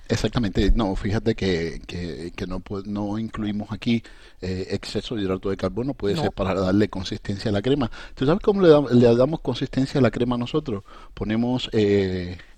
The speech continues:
Speaker 1: el, el nabo.
Speaker 2: ¿Mm?
Speaker 1: Ponemos el nabo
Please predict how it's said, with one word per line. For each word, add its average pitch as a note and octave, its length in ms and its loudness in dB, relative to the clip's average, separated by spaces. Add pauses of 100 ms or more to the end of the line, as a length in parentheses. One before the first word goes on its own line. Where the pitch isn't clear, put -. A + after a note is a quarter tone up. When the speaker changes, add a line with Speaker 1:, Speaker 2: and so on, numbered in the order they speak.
Speaker 1:
el, F#2+ 440 -2
el G2 200 -2
nabo. A#2+ 320 2 (300)
Speaker 2:
¿Mm? F#3 260 -4 (520)
Speaker 1:
Ponemos A2+ 360 -4
el A2 120 -2
nabo A2 320 2